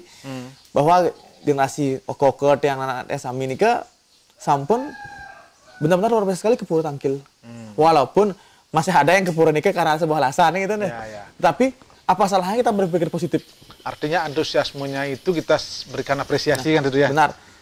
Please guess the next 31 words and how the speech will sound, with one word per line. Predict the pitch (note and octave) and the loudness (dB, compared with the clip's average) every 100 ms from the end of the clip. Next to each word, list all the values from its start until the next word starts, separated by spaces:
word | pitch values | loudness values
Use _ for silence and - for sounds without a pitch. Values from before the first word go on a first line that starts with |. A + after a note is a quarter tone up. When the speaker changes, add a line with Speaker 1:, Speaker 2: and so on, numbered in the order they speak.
| _ | _
Speaker 1:
Ah. | - A#2+ A#2+ A2+ G#2+ G#2+ | -8 -8 -6 -8 -10 -8
Speaker 2:
Niki | C#3+ G3 | -2 2
saya | G3 E3 | 2 2
dipu | D3+ | 0
niki. | C#3+ C#3 C3 _ _ _ _ _ | -4 -6 -10 _ _ _ _ _
Itu | |
yang | G3 G#3 | -4 -2
pernah | D#3+ E3 | -4 -2
baca | G3 D#3+ B2 D#3+ E3+ | -2 -2 -2 0 0
sebuah | E3+ D3+ C#3 C3+ C3 - _ _ | -2 -4 2 2 0 -8 _ _
bacaan | B2+ B2+ D3 | -4 -2 -2
niki. | C#3+ C3 C3+ _ _ - | -4 -10 -12 _ _ -20
Nah, | - - | -20 -12
niki | C3+ F#3 F3+ - - - _ _ | -2 2 2 2 -8 -20 _ _
sebuah | - D3+ E3+ | -4 0 4
sudingnya | F#3 D#3 | 4 4
juga | D3 D3+ A#2 - - | 4 4 2 -6 -8
mem-, | D3 C#3+ | -6 -6
mem-, | - C#3+ C#3 | -4 -4 -4
membuat | C#3 C3+ - | 0 0 0
teks | C#3 | -4
kali | - B2+ | -4 -4
niki. | B2 B2 D3 - - - - - - | -6 -10 -14 -16 -20 -20 -20 -20 -14
Sekarang | - E3+ G3 G#3+ | -2 2 2 0
banyak | F#3 D#3 E3 D3+ | -4 -4 -6 -6
sekali | - D#3+ F#3 G#3+ G#3+ - _ | -2 0 2 0 -2 -8 _
seorang | - - D#3+ D#3+ D#3 | -10 0 2 2 0
niki | D3+ | 0
lebih | G3+ F3 | 2 2
banyak | E3+ E3+ | 0 -2
selfie | E3 C#3 C3+ G#3+ A3+ A#3 | -2 -2 0 2 2 0